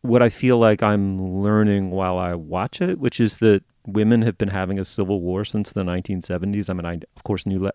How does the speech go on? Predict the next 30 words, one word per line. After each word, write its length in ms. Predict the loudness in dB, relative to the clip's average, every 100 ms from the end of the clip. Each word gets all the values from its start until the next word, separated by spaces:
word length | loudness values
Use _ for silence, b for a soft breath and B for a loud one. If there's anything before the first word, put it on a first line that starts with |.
| -4
that 180 | -4 -2
abstractly, 600 | -6 -6 -6 -4 -6 -4
but 140 | -6
just 200 | -4 -4
to 60 | -2
go 160 | -2 -2 -4
back 340 | -4 -4 -4 -10
to 220 | -4 -2
what 300 | 0 -4 0
the 120 | 0
American 520 | 0 2 0 0 -4 -8
Civil 380 | -4 -4 -2
War 280 | -2 -2 -2
that 160 | -4 -4
women 260 | -4 -4 -6
have 120 | -8
been 100 | -8
having 280 | -6 -4 -6
with 160 | -6
one 160 | -6 -6
another, 420 | -6 -6 -6 -8 B B B B B _ 2
go, 100 | 2
to 160 | 4
go 120 | 2 4
back 260 | 4 2
to 120 | 2 0
its 100 | 0
origins 580 | 2 2 2 -2 -2
and 200 | -4 -6
see 380 | -6 -4 -2 -2